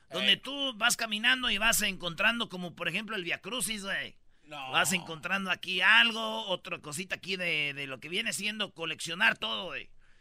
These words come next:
Speaker 2: Ey.
Speaker 1: Como, por ejemplo, este, algo de la
Speaker 2: La,
Speaker 1: Biblia.
Speaker 2: las tres caídas.
Speaker 1: Las tres caídas, este, el
Speaker 2: La, la llegada del rey Salomón.
Speaker 1: Todo lo que tiene que ver, no, eso no, güey.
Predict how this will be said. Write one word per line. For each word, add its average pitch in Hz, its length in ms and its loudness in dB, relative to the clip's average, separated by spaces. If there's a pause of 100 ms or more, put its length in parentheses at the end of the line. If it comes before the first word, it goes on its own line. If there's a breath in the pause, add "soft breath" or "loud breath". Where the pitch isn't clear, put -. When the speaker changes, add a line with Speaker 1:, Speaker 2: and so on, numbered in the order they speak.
(100)
Speaker 2:
Ey. - 60 -20
Speaker 1:
Como, 165 300 -8
por 160 160 -8
ejemplo, 196 580 -2
este, 151 580 -2
algo 202 220 0
de 175 80 -2
la 143 100 -2
Speaker 2:
La, 135 40 -2
Speaker 1:
Biblia. 208 500 -2
Speaker 2:
las 202 100 4
tres 190 180 2
caídas. 185 500 0
Speaker 1:
Las 160 200 4
tres 180 220 -2
caídas, 220 960 2
este, 147 800 -6
el 135 540 -12
Speaker 2:
La, 160 120 -10
la 165 140 6
llegada 175 340 10
del 156 140 10
rey 180 160 8
Salomón. 170 600 4
Speaker 1:
Todo 349 300 6
lo 277 120 8
que - 100 0
tiene 285 280 4
que 254 120 4
ver, 269 180 8
no, 220 160 6
eso 170 200 2
no, 110 220 6
güey. 98 140 -8